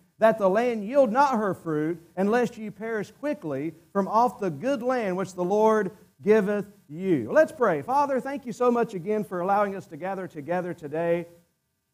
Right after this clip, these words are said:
Lord, I thank you for this, the, the, the message of your word. I'm glad that we have the eternal word of God. And I pray, God, that, uh, the Spirit of God will work in our midst, dear Lord, and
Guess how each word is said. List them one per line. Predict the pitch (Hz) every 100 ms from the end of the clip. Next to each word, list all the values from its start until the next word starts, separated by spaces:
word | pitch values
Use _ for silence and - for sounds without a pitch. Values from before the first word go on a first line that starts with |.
| _ _ _ -
Lord, | 269
I | 285
thank | 285 285 214
you | 185
for | 202
this, | 214 175
the, | 165 185
the, | 165
the | 156 165
message | 160 214 233 233 160
of | 185
your | 170 175
word. | 175 185 185
I'm | 254
glad | 254 254 220
that |
we | 220 220
have | 156 202 175
the | 160
eternal | 147 151 143
word | 139 139
of | 123
God. | 117 127 127 135 - _ _ _
And | 202
I | 269
pray, | 262 269 240
God, | 170 175 165
that, | 160 160 170
uh, | 151
the | 139
Spirit | - 254 262
of | 202
God | 180 214 180
will | 165
work | 185 202
in | 208
our | 202 208
midst, | 175 147 139
dear | 151 147 143
Lord, | 147 147 147 143
and | 135